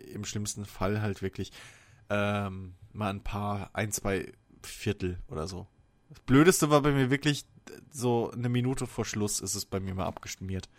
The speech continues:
Und es war auch so ein knappes Drecksspiel, wo ich wirklich gerade so, wo wir in Führung waren und dann auf Zeit gespielt haben und dann musste ich das ganze Spiel nochmal neu machen und es war genauso anstrengend. <laughs> Es war halt wirklich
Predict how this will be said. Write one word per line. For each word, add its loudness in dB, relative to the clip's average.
Und 0
es 0
war 6
auch 6
so 0
ein -4
knappes 2
Drecksspiel, -2
wo -2
ich -4
wirklich -4
gerade 6
so, 2
wo 2
wir 6
in 2
Führung 2
waren 4
und 0
dann -2
auf 0
Zeit 2
gespielt -4
haben 0
und -8
dann 0
musste -2
ich -6
das -6
ganze -4
Spiel -6
nochmal -2
neu -2
machen -8
und -10
es -10
war -6
genauso -2
anstrengend. -8
<laughs> 4
Es 4
war 6
halt 0
wirklich -6